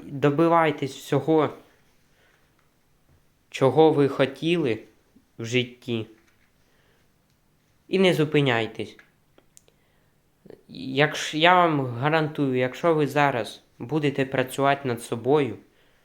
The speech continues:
то в майбутньому вам буде просто легко з усім справитися.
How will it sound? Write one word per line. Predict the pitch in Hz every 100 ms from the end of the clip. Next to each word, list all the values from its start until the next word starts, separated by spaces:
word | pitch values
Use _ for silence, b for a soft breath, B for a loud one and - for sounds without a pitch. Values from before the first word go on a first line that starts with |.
| _ _ _ _ _ _ _ _ _
то | 131 135 131 127 127 _ _ _ _ _
в | 127
майбутньому | 139 143 127 175 196 202 131 117 113 _
вам | 123 131 165 160
буде | 147 143 139 - - _ 92 - - _ _
просто | - 160 165 170 - 127 117 117
легко | 113 120 131 117 - - - _ _ _ _ _ _ _ _
з |
усім | 120 117 139 131
справитися. | - - 107 101 98 -